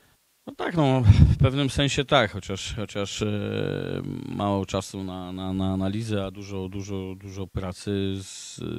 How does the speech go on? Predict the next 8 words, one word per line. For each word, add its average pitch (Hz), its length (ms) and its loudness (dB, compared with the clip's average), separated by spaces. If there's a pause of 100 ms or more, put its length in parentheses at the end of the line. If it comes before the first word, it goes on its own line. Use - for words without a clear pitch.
(140)
jeszcze, 90 400 -4
jeszcze 90 460 -4
tak 92 140 -6
naprawdę, 92 520 -2 (880)
e, 90 300 0 (1800)
zamknąć 95 420 -2
trzeba 95 260 -2
ostatecznie 92 760 -2